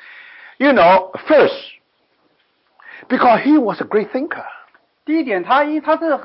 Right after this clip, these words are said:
Speaker 2: 他是一个很，很，很伟大的思想家。
Speaker 1: He read the Bible.
Speaker 2: 他读圣经。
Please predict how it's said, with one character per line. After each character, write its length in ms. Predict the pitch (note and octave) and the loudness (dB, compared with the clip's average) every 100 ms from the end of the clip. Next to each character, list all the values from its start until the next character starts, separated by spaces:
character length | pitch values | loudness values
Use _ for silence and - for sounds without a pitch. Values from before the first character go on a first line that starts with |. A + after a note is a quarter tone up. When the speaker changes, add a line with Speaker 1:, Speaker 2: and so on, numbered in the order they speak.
| _ - | _ -8
Speaker 2:
他 160 | D4 | -6
是 100 | D4 | -6
一 40 | C#4 | -6
个 120 | A#3+ | -6
很， 420 | - F#3+ G3+ G#3+ - | -2 -4 -4 -14 -14
很， 140 | F#3+ A3 | -14 -14
很 180 | - C4+ | -6 -2
伟 120 | D#4 A#3+ | 0 2
大 160 | B3 | 2
的 120 | G3 | 0
思 100 | C4+ | -2
想 100 | A#3 | 0
家。 80 | D#4 | 2
Speaker 1:
He 40 | D4 | 4
read 180 | E4 | 4
the 80 | D4+ | 4
Bible. 460 | F3+ E3+ - - - _ _ - | 4 4 4 0 -2 _ _ -6
Speaker 2:
他 140 | C4+ | -4
读 160 | C#4+ B3+ | -4 -4
圣 160 | D#4+ D4+ | -2 0
经。 240 | D#4 D4+ | -2 -4